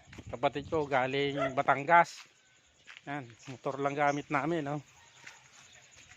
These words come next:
Sniper one five five. Tsaka isang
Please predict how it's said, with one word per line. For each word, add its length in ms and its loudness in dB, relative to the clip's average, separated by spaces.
Sniper 500 4
one 160 2
five 300 4
five. 260 4
Tsaka 320 -4
isang 340 2